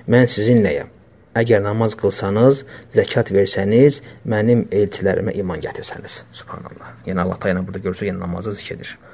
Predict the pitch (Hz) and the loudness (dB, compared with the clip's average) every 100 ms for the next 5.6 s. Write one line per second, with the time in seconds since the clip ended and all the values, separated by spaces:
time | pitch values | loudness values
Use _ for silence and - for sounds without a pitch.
0 | - - _ - 123 127 123 113 101 101 | -20 -20 _ 0 2 4 4 4 2 2
1 | 107 107 - 104 104 95 104 101 - 104 | 2 2 0 0 2 2 2 0 2 2
2 | 101 104 101 107 110 123 104 101 95 104 | 2 2 4 4 4 2 4 0 0 -2
3 | - - 92 - - - - 95 95 - | -4 -4 -6 -2 0 0 -2 -10 -8 -6
4 | 104 101 101 110 95 92 - - 95 95 | -2 0 0 0 -2 -4 -4 -4 -2 -2
5 | 90 90 101 98 98 - | -2 2 2 2 0 -2